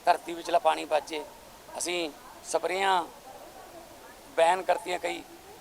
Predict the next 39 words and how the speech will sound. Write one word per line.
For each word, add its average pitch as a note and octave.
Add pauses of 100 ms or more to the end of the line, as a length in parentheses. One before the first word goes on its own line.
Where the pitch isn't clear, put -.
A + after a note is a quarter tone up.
(180)
ਜਿਹੜੀਆਂ F#3
ਕਿ F3+
ਦੁਨੀਆ E3+
ਭਰ F#3
'ਚ E3+ (200)
ਬੈਨ E3
ਨੇ, F3
ਤੇ F3+
ਅਸੀਂ E3+ (500)
ਕਿਉਂ, F3+
ਅਹ, -
ਜਿਹੜਾ E3+
ਜ਼ਹਿਰਾਂ E3
ਨੂੰ, F3
ਅਹ, -
ਪ੍ਰਮੋਟ E3
ਕਰ E3
ਰਹੇ E3+
ਹਾਂ E3+
ਤੇ E3+
ਧਰਤੀ F#3+
ਵੀ G3
ਜ਼ਹਿਰੀਲੀ F3
ਹੋ D#3
ਰਹੀ -
ਹੈ। - (580)
ਸੋ -
ਆਪਣੇ F#3
ਵੱਲੋਂ G3
ਅਸੀਂ F#3+ (1160)
ਗੁਰੂਆਂ F3+
ਦੇ F#3
ਚੱਲੇ F3+
ਹੋਏ F3+
ਰਸਤਿਆਂ E3
ਤੇ E3
ਚੱਲ C#3
ਰਹੇ D#3+
ਹਾਂ। E3